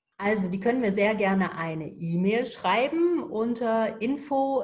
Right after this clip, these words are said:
at schlafgut dresden punkt de. Ähm, die können auch sehr gerne erstmal unsere Webseite besuchen, um zu gucken, was wir so machen. Und das ist die w w w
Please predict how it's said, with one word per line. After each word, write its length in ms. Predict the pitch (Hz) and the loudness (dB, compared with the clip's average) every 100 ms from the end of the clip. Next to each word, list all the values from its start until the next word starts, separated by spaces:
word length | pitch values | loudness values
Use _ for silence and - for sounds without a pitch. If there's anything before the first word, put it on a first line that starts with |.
| - | -2
at 240 | 208 208 | -4 -4
schlafgut 720 | - - 175 202 - 233 226 214 | -10 -2 0 0 -4 -8 -6 -2
dresden 840 | 180 160 160 - 247 320 - 202 | -2 -2 -6 -6 -6 -6 -6 -6
punkt 380 | 202 190 190 - | -2 -2 -2 -4
de. 560 | 156 - 269 359 370 - - - - - - - | -10 -4 0 0 -2 -14 -18 -16 -16 -16 -10 0
Ähm, 340 | 262 262 262 | 2 4 2
die 100 | 233 | 0
können 160 | 262 233 | 0 0
auch 80 | 202 | 0
sehr 200 | 190 190 | 0 2
gerne 280 | 185 175 | 2 2
erstmal 300 | 160 185 185 160 | -2 -4 -4 -4
unsere 220 | - 180 | -4 0
Webseite 560 | 330 330 294 247 226 | 0 0 0 2 2
besuchen, 560 | 190 190 196 247 302 311 | -2 -4 -4 -4 -2 -2
um 220 | - 220 | -2 -4
zu 120 | 220 | -6
gucken, 240 | 190 226 202 | -6 -2 0
was 200 | 190 - | 0 -2
wir 100 | 180 | -4
so 140 | 165 | -4
machen. 480 | 156 208 - 349 302 | -4 -4 0 0 -2
Und 340 | - 233 226 | -4 -4 -4
das 200 | 220 214 | -6 -8
ist 400 | - 202 202 - - | -6 -4 -4 -8 -2
die 280 | 190 190 180 | 2 2 2
w 180 | 196 | 0
w 160 | 170 160 | -2 -4
w 160 | 233 | -6